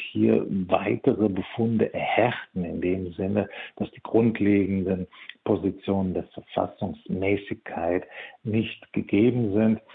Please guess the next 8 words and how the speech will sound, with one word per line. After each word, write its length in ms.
dann 600
wird 240
man 400
am 240
Ende 380
nicht 560
darum 440
herumkommen, 920